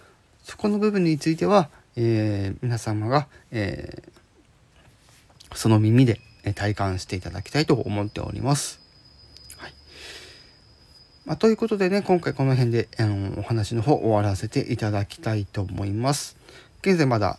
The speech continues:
えー、公開中でございますので、お時間のある方、また、えー、近くに劇場がある方はですね、ぜひ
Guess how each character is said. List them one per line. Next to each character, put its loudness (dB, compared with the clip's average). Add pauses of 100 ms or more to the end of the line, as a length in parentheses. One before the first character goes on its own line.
(120)
え 0
ー、 -2
公 0
開 2
中 0
で -2
ご -2
ざ -2
い -2
ま -2
す -8
の -2
で、 0 (760)
お 4
時 0
間 -2
の -8
あ 2
る 4
方、 -2 (300)
ま -4
た、 -2
え -4
ー、 -12
近 -10
く -4
に -2
劇 0
場 6
が -2
あ 2
る 2
方 -2
は 0
で -2
す -8
ね、 0
ぜ -2
ひ -2